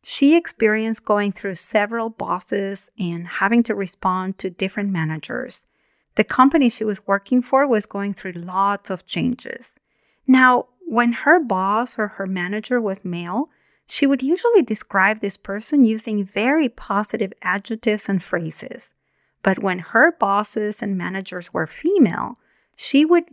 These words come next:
describe them using negative adjectives and phrases. I vividly remember an instance in which my lovely client said something like this, "My new boss is smart, but she doesn't get me.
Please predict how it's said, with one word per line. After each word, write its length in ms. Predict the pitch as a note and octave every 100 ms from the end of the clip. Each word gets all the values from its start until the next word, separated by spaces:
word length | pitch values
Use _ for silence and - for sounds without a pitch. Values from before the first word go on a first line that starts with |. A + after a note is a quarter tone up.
| _
describe 600 | G#3+ - - G3+ G3+ G3+
them 180 | B3 A3+
using 500 | G3 G3+ G3 F#3 F3+
negative 460 | F#3 A#3 C4 C#4 C4+
adjectives 720 | G3 F3+ - F#3 - F#3 - -
and 160 | F#3
phrases. 760 | F3 - E3 - - - - _ _ _ _ _
I 160 | - D4
vividly 580 | A3+ C4 C#4+ F4 E4+ D4+
remember 840 | B3 G#3+ G#3 G3+ G#3+ G#3 G3+ G3+ -
an 160 | F#3+ -
instance 680 | G3+ G3 - A3 A3+ C4 - -
in 160 | G#3 G3+
which 240 | G3 -
my 160 | G3+ F#3+
lovely 520 | F#3+ G3+ A3 B3+ D4
client 640 | - - G3+ F#3+ F#3 F#3 -
said 300 | - A3+ -
something 380 | A3+ A3 A3
like 240 | G3+ F3+ -
this, 400 | - - - - _ _ _
"My 140 | A#3 A#3+
new 280 | B3+ C#4 C#4+
boss 400 | A#3+ B3 B3+ A#3+
is 120 | G#3+
smart, 600 | - F#3+ F#3 C4 E4+ - _ _
but 180 | A#3+ A3+
she 120 | B3+
doesn't 360 | A#3+ D#4 F#4 D4
get 240 | G#3 A3+
me. 320 | - - -